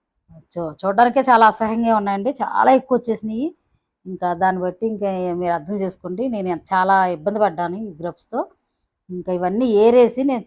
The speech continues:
చాలా దూరంగా వేసేసానండి. ఇవి మొక్కలకు చాలా హాని కలిగిస్తాయటండి.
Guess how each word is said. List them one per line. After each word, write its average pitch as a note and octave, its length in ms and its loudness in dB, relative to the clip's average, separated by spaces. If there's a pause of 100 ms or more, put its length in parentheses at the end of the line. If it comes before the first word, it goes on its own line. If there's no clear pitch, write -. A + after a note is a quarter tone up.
చాలా G#3+ 200 6
దూరంగా C4 500 6
వేసేసానండి. A3+ 760 0 (420)
ఇవి G3+ 180 0
మొక్కలకు A#3+ 400 2
చాలా A3+ 380 8
హాని G#3 300 6
కలిగిస్తాయటండి. G#3 880 -2